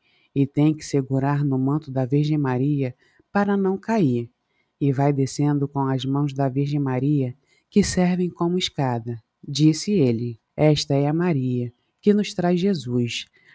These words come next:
Ela tornou-se possibilidade, a escada para esta descida de Jesus, que é Deus, e o trouxe a nós. É a mãe", acrescentou.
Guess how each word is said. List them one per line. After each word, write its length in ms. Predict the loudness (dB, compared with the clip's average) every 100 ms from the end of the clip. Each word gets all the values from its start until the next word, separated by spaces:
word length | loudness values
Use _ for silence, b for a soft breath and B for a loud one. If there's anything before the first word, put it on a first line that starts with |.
| b
Ela 200 | 0 0
tornou-se 580 | -2 -2 0 0 -2 -6
possibilidade, 1120 | -4 -4 -4 -4 -2 0 0 0 -2 -6 -10 b b b
a 120 | 0
escada 560 | 0 -4 -4 -2 -2 -4
para 300 | -2 -2 -2
esta 260 | -2 -4
descida 520 | -2 -4 -2 0 0
de 120 | 0 -2
Jesus, 720 | -2 -4 -4 -4 -4 -8 -16 _ _ _
que 180 | 0 2
é 100 | 0
Deus, 560 | -2 0 -2 -4 -12 -14 _ _ -2
e 160 | 4
o 80 | 4
trouxe 460 | 4 2 0 0 -4
a 60 |
nós. 560 | -2 0 0 -2 -8 -16 _ _ _ -2
É 180 | 2 4
a 80 | 4
mãe", 440 | 2 2 0 -4 _ b b
acrescentou. 920 | -4 0 0 0 -2 -4 -2 -2 -4